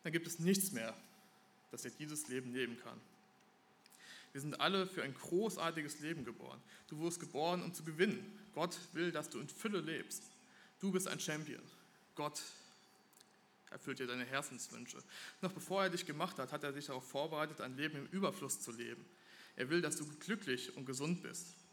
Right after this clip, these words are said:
und vollkommen." Wenn du dein Denken mit Schlechtem kontaminierst, wenn du schlecht von dir denkst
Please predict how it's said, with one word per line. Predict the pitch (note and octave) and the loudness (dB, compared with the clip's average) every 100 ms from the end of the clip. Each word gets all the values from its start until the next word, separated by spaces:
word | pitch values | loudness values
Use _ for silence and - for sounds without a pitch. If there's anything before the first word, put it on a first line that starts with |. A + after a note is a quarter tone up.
| - - - - - - - - - | -20 -20 -20 -20 -20 -20 -20 -20 -16
und | B2 | -6
vollkommen." | C3 B2 D3 A2 A#2+ - - - - - - - - - - - - | -6 -2 -4 -4 -10 -20 -20 -20 -20 -20 -20 -20 -20 -20 -20 -20 -12
Wenn | C#3 | -6
du | C#3 | 0
dein | C3 C3+ | 2 4
Denken | C3+ G3+ G#3 | 4 4 2
mit | D3+ | -2
Schlechtem | - - F3 E3 | 0 0 0 -2
kontaminierst, | - C3 C3 B2 B2 A#2+ A#2 | -6 -4 -4 -4 -4 -4 -4
wenn | B2+ C3 | -4 -2
du | B2 | -4
schlecht | B2 - E3+ G3 - | -6 2 2 2 -4
von | - D#3 E3 | -4 -2 0
dir | D3 | -2
denkst | C3 E3 C#3 - - | 0 -2 -2 -4 -8